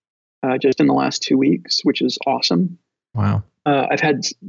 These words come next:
Speaker 1: people contribute several major features, including, um, job prioritization. So Sidekick never had job prioritization where you could say, like, "In this queue, this job has priority nine,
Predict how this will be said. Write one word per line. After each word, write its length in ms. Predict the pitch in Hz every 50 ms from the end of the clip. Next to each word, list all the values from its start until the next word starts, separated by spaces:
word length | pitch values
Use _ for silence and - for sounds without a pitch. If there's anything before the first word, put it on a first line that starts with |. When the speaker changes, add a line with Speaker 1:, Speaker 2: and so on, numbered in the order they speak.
| - _
Speaker 1:
people 260 | - 180 170 170 151
contribute 500 | - - 143 - - 151 131 151 - -
several 320 | - - 147 139 139 151 143
major 360 | - 139 - - 143 147 135
features, 580 | - - - - - - - 101 - - - - _ -
including, 760 | - 151 143 131 - - 170 151 156 147 147 147 147 147 - - -
um, 400 | 135 131 135 143 151 143 147 147
job 340 | - 156 151 160 156 156
prioritization. 760 | - - 135 135 139 - - - - 135 - - - - _ _ _ _ _ _ _ _ _ _ _ _
So 180 | - - 156 147 135
Sidekick 560 | - - - - 185 190 170 - 190 - - - - - _ _ _
never 360 | - 160 143 147 143 165 156 135
had 280 | - 143 139 139 131
job 300 | - - 131 - - -
prioritization 720 | - - - 143 135 - 151 - - - - - - 139 - _ _ _ _ _ _ _ _ _ _ _ _ _ _ _ _ _ -
where 120 | 143 143
you 120 | 139 143 135
could 140 | 139 139 -
say, 160 | - 135 135
like, 340 | 127 123 123 127 - - - _ _ _ _ _ _ _ _ _ _ _ _ _ _
"In 120 | - 151 143
this 160 | 160 165 -
queue, 460 | - - - 160 160 165 170 175 175 175 - -
this 200 | - 156 139 -
job 320 | - - 151 139 143 147 139
has 260 | 139 139 143 127 -
priority 460 | - - 131 131 127 131 127 127 123
nine, 560 | 120 120 123 117 117 113 113 117 120 127 120